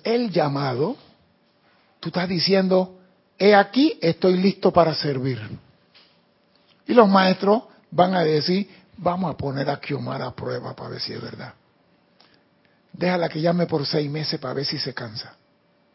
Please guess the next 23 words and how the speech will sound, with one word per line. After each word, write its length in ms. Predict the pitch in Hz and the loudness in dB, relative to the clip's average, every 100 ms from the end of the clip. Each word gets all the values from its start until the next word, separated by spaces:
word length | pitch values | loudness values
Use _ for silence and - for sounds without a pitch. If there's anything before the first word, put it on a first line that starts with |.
| _ _ _ _ _ _ _ _ | _ _ _ _ _ _ _ _
Y 120 | - 202 | -4 0
esa 140 | 294 | 0
es 60 | 277 | 0
la 100 | 240 | 0
prueba, 380 | 277 269 143 - _ _ _ _ _ _ _ _ _ | 0 0 -4 -14 _ _ _ _ _ _ _ _ _
que 140 | - 147 | -6 -4
tú 160 | 170 | -4
sigas 560 | 170 202 202 185 190 - - | -6 -4 -4 -6 -8 -12 -14
haciendo. 480 | 127 - 165 165 - - - | -12 -8 -6 -6 -10 -14 2
Por 120 | 180 | 4
eso 120 | 247 | 4
que 60 | 208 | 4
los 100 | 170 | 4
maestros 300 | 185 214 196 | 4 2 0
ascendidos 260 | 175 202 | 2 2
dicen, 240 | 202 196 170 - _ - - | 2 0 -2 -14 _ -20 -8
"Inicien 440 | 147 175 233 226 202 | -4 0 0 0 -2
un 100 | 180 | -2
llamado 520 | 156 165 175 180 175 - - | -2 0 0 0 -4 -14 -10
y 120 | 143 | -6
no 300 | 135 170 185 | -4 -2 -2
lo 180 | 160 139 | -4 -6
dejen". 560 | 123 165 131 110 110 | -6 -6 -8 -10 -14